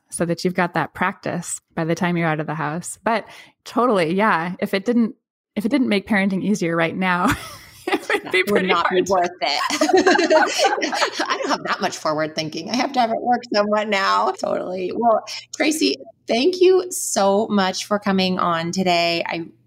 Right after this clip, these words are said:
Speaker 2: really, really appreciate it. I know our listeners just got so much gold. I'm sure they were, like, writing down, jotting notes, but you don't have to do that. You can just go buy her book.
Speaker 1: <laughs> It's just notes. The book is already the notes for you. Yeah.
Speaker 2: There you go. It's already in Cliff Notes.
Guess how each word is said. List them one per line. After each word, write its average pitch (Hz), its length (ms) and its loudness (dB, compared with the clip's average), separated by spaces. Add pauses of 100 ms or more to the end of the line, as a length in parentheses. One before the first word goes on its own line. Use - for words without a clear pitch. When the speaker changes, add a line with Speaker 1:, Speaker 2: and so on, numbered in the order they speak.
(280)
Speaker 2:
really, 202 280 4
really 196 240 2
appreciate 185 400 -4
it. 175 140 2
I 175 60 -4
know 185 100 -2
our 180 140 2
listeners 170 680 -2 (140)
just - 300 -4
got 165 180 -4
so - 160 -2
much 180 220 -2
gold. 165 260 0
I'm 160 80 -4
sure 185 160 -2
they 175 100 -2
were, 160 140 2
like, 151 260 2 (280)
writing 175 440 2
down, 170 360 0
jotting 165 280 0
notes, 165 240 2
but 190 120 0
you 208 100 6
don't 285 160 4
have 277 160 -2
to 262 80 -2
do 302 140 0
that. - 180 0
You 208 80 -4
can 214 140 0
just 208 200 -4
go 202 120 -2
buy 185 140 -6
her 202 140 -8
book. 190 260 -6
Speaker 1:
<laughs> 233 300 -4 (420)
It's - 140 -6
just - 240 -2
notes. 392 340 0
The 214 80 -6
book 233 220 0
is 269 120 0
already 277 260 2
the 285 100 2
notes 339 300 -2
for 185 160 -2
you. 440 180 -2
Yeah. - 340 -6 (120)
Speaker 2:
There 240 140 0
you 277 200 2
go. 453 100 0 (340)
It's 381 120 0
already 320 220 4
in 415 100 2
Cliff 466 240 -4
Notes. 392 320 2